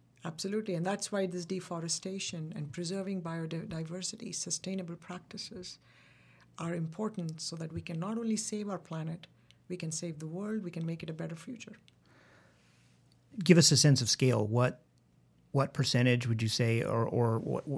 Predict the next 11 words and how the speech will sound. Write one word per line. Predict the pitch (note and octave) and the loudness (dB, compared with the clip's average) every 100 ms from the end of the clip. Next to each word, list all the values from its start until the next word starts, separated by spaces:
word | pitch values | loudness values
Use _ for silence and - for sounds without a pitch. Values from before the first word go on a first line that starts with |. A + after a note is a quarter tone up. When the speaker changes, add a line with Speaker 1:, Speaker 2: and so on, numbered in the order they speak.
| - | -4
Speaker 2:
um, | B2+ A#2 A2 A2 A2 - | 0 2 2 0 -2 -8
how | - - D3 | -6 6 8
mu-, | C#3 - | 10 8
how | C3+ C#3+ | 8 8
much | C#3 C3 | 8 8
of | C3 | 4
this | A#2+ - | 4 4
work | B2+ B2 | 4 2
has | A2 | 0
been | A#2 A2 | 2 4
done | A2 A2 G#2+ A2+ | 4 4 4 0